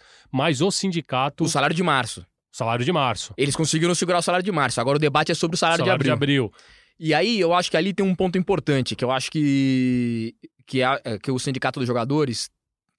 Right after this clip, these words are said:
Speaker 2: fez uma coisa que eu acho que é interessante, que pode servir pra, pra outros modelos. É, o debate sobre a redução de salários lá, é, ou,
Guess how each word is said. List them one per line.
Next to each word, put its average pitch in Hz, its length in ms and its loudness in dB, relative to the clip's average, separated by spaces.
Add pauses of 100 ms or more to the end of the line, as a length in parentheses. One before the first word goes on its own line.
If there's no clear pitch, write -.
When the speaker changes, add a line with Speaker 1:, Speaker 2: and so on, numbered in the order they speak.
(120)
Speaker 2:
fez 143 260 0
uma 147 140 0
coisa 151 180 0
que 139 80 -4
eu 143 60 2
acho 139 100 -2
que - 60 -8
é 147 60 0
interessante, 151 420 -2
que - 80 -14
pode 147 160 -2
servir 147 180 -2
pra, 147 160 -4 (120)
pra 127 180 -4
outros 135 240 -6
modelos. 113 420 -4 (640)
É, 117 440 0 (360)
o 151 140 -4
debate 156 420 0
sobre 151 320 0
a 123 40 0
redução 143 260 -2
de 151 80 -6
salários 127 380 -2
lá, 127 280 -2 (720)
é, 110 800 -2
ou, 143 440 2